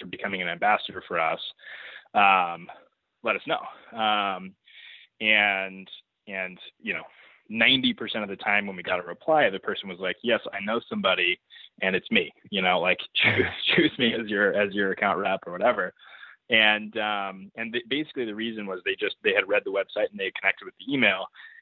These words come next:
and they said, "This sounds ridiculous." Um, and, and so that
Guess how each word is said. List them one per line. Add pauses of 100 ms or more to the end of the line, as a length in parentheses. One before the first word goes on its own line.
(140)
and
they
said,
"This
sounds
ridiculous." (360)
Um, (260)
and, (460)
and
so
that